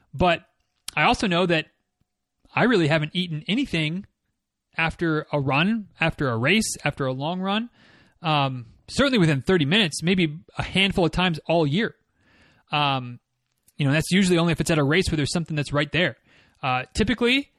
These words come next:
I get my runs in. I'm, I'm finished running by about six o'clock in the morning, and I don't eat until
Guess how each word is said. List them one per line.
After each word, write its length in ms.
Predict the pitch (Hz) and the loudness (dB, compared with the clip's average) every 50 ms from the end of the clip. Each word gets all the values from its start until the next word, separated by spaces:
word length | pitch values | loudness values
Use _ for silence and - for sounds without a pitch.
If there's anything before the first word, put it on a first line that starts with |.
| _ _ _ _ _ - | _ _ _ _ _ -4
I 100 | 151 170 | -2 0
get 160 | 175 208 185 | 0 -2 0
my 100 | 180 180 | 0 0
runs 360 | 170 165 180 196 190 175 175 | 0 2 0 0 0 0 0
in. 100 | 190 190 | 0 0
I'm, 160 | 165 143 151 - | -2 -2 -2 -4
I'm 100 | 143 139 | -6 -2
finished 280 | - 185 185 180 - - | 0 0 0 0 0 0
running 200 | 170 185 190 180 | 0 0 0 2
by 120 | 175 160 | 2 0
about 220 | 156 147 143 147 | 0 -2 -4 -4
six 220 | - - 175 - 185 | -6 -6 -6 -6 -4
o'clock 300 | - - 190 180 165 - | 0 2 2 2 2 0
in 60 | 160 | -2
the 80 | 143 131 | -4 -2
morning, 400 | 127 160 208 247 294 311 302 - - _ _ _ _ _ _ | -2 0 0 2 0 0 -2 -6 -14 _ _ _ _ _ _
and 120 | - 160 170 | -2 0 2
I 100 | 185 185 | 2 2
don't 200 | 220 202 180 - _ | 2 0 0 -2 _
eat 200 | 185 196 196 - - | -2 -2 -2 -2 -4
until 640 | 170 147 - - 190 185 180 180 175 170 156 - | -4 -4 -2 0 2 2 4 4 2 2 0 -4